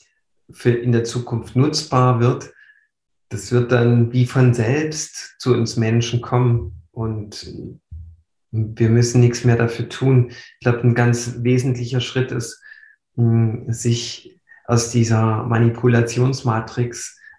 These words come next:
auszusteigen, indem man sie als Manipulationsmatrix erkennt. Wenn zum Beispiel im Radio kommt, „Oh, der Spritpreis ist wieder um zehn Prozent gestiegen“,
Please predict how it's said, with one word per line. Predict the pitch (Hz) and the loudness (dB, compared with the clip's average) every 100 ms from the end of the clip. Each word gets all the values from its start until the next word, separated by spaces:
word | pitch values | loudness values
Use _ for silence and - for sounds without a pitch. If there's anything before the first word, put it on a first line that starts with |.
| - | -8
auszusteigen, | 107 120 - 131 - 123 120 123 135 - - - | -4 -4 -4 -8 -2 0 2 0 -4 -8 -16 0
indem | 123 117 117 120 | 2 4 6 6
man | 127 123 123 | 6 4 2
sie | 123 120 123 | 2 2 0
als | 117 113 - | -2 -6 -2
Manipulationsmatrix | 120 120 117 120 117 113 - 117 113 - 117 110 113 - 117 - | 0 0 0 0 0 0 -4 -2 -2 -4 -6 -6 -8 -8 -10 -10
erkennt. | - - 127 123 - - _ _ _ _ - | -10 2 4 4 2 -10 _ _ _ _ -4
Wenn | 113 | 0
zum | 113 120 117 | 2 2 4
Beispiel | 117 117 - 117 113 | 2 0 2 2 4
im | 110 | 0
Radio | 110 113 127 127 120 | 0 0 0 0 0
kommt, | 127 120 117 | 0 0 0
„Oh, | 120 131 123 | -2 -2 -2
der | 120 | -4
Spritpreis | 113 - 123 - - 113 113 | -6 -4 -6 -6 -4 -4 -4
ist | - | 0
wieder | 123 123 | 2 4
um | 117 113 | 2 0
zehn | - 123 120 | 2 2 2
Prozent | - 117 - 120 - | -2 -6 -2 -4 -4
gestiegen“, | 107 - 151 135 120 | -10 -8 -6 -4 -6